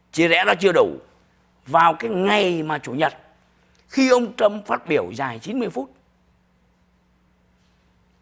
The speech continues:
trong đó ông đã tỏ cái sự cay cú của một người mà đúng bản tính của ông. Hôm trước, chương trình trước tôi có nói với quý vị. Khoan, khoan, khoan, khoan cho lên đó. À, để, để, để nghe đầy đủ đã.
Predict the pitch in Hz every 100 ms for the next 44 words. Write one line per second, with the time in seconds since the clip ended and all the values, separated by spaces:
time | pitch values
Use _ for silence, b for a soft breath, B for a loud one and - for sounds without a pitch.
0 | _ _ - 160 147 139 147 160 - 131
1 | 143 - - 92 60 55 - - - _
2 | _ 160 156 143 - 135 202 247 _ _
3 | _ - 85 87 85 87 64 _ _ _
4 | - 113 85 78 170 240 254 - - 175
5 | 147 107 104 _ - 120 - 226 - 120
6 | 110 151 160 120 120 131 147 147 107 -
7 | _ _ _ _ _ _ _ - 135 135
8 | 143 139 143 151 131 127 127 127 131 131
9 | 135 - 95 117 120 95 73 82 82 98
10 | 120 120 104 71 73